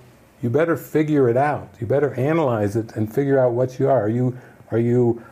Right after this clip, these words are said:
homosexual? Are you heterosexual? Are you this? Are you with somebody? Are you not? What's your category? Are you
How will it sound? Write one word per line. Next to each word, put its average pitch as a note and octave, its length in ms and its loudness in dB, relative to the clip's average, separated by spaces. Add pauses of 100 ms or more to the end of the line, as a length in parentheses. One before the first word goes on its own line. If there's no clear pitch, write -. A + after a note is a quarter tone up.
(320)
homosexual? C#3 760 -2
Are A#2 100 2
you A#2+ 120 0
heterosexual? C3+ 800 0
Are A#2+ 160 2
you B2+ 160 0
this? C#3 480 0
Are A#2 120 0
you B2+ 140 0
with E3 140 2
somebody? C3+ 420 0
Are A#2+ 140 2
you A#2+ 160 0
not? D3 240 0
What's D#3 200 -2
your D3 100 -2
category? C3 680 0 (760)
Are D3 200 2
you C#3+ 460 2